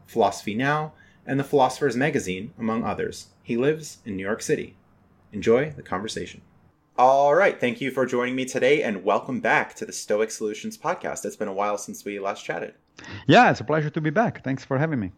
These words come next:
Speaker 1: Great, and we're here today, of course, to talk about Stoicism and Epictetus and your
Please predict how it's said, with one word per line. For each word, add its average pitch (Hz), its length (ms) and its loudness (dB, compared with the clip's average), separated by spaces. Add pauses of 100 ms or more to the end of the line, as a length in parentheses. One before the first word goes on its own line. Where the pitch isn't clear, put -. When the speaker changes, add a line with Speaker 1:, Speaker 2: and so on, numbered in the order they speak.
(240)
Speaker 1:
Great, 180 260 2
and 110 140 0
we're 110 100 4
here 120 180 2
today, 110 520 4
of - 160 -12
course, 110 260 2
to - 60 -14
talk 117 240 2
about 110 200 4
Stoicism 107 840 4
and 107 280 -4
Epictetus 113 880 -4
and 98 440 -10
your 98 500 -2